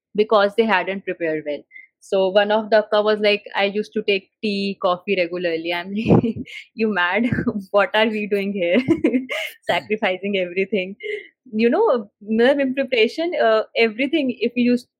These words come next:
you know, there are cravings also, no? Because we are used to eating lot of that outside junk food stuff. So, uh, you go out and, okay, Lay's. In Lay's, "Arey, it has onion." Like, can you imagine? Oni-, it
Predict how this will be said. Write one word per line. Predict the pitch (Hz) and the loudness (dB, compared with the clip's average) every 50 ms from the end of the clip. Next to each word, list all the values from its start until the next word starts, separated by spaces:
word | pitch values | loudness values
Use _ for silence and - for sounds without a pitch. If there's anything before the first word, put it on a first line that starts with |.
| _ - | _ -10
you | 214 220 254 | -4 -4 -2
know, | 302 392 370 | 0 0 2
there | 339 311 | 4 4
are | 320 349 339 | 4 2 2
cravings | - 277 214 196 196 233 254 262 240 208 | 2 2 2 4 4 0 0 2 2 2
also, | 190 175 170 - 208 | 2 0 -2 -4 -4
no? | 247 330 370 294 240 226 | -2 -2 -4 -4 -4 -4
Because | 226 - 220 214 233 240 247 _ _ _ 202 | -2 0 2 2 0 0 -4 _ _ _ -6
we | 214 220 226 220 220 | -2 0 2 4 4
are | 240 | 2
used | 240 220 214 220 226 - - | 2 0 -2 -4 -6 -4 -4
to | 277 | -2
eating | 269 247 247 247 240 240 233 | -2 0 0 0 2 2 2
lot | 202 190 - 220 240 | 2 2 2 0 -2
of | 247 - - | -2 -2 -2
that | - 208 202 202 - - 190 185 | 0 0 0 0 -2 -2 -4 -4
outside | 185 - - - 202 196 196 - | -4 -4 -4 -4 -4 -4 -2 -6
junk | 185 175 185 - _ | -6 -6 -6 -10 _
food | - 190 - | -14 -14 -14
stuff. | _ - 175 175 185 _ _ _ - - - _ _ _ | _ -10 -10 -10 -10 _ _ _ -20 -20 -20 _ _ _
So, | - - 208 196 - - - | -4 -2 -2 -2 -2 -4 -2
uh, | 175 175 175 190 | -2 -2 0 -2
you | 202 | -2
go | 185 - 185 185 | 0 2 2 2
out | 180 180 180 175 - | 4 2 2 0 -2
and, | 190 180 180 185 185 180 190 - 196 | -2 -2 -2 -4 -10 -14 -10 -8 -8
okay, | 190 _ - 185 | -8 _ -4 -2
Lay's. | 190 190 180 180 175 170 - - - _ _ _ _ - | 0 2 0 0 0 -2 -6 -16 -20 _ _ _ _ -4
In | 220 226 226 226 | 0 0 2 4
Lay's, | 220 208 208 208 - _ _ _ _ - 254 | 4 4 2 0 -4 _ _ _ _ -2 -2
"Arey, | 277 320 339 320 320 | 0 0 0 -2 0
it | 330 330 320 | 2 4 4
has | 311 330 294 262 254 | 4 4 4 2 2
onion." | 254 269 294 330 320 277 240 240 _ _ _ _ _ _ _ - 240 254 | 2 0 0 0 0 0 -2 -4 _ _ _ _ _ _ _ -2 0 0
Like, | 269 269 269 269 | 0 0 2 0
can | 247 240 269 277 | 0 2 0 -2
you | 277 | -4
imagine? | 269 240 214 214 220 247 247 226 - - | -2 -2 -2 -2 -2 -4 -4 -4 -4 -6
Oni-, | 202 196 196 - 196 214 | -8 -8 -6 -6 -6 -4
it | - 233 | -2 0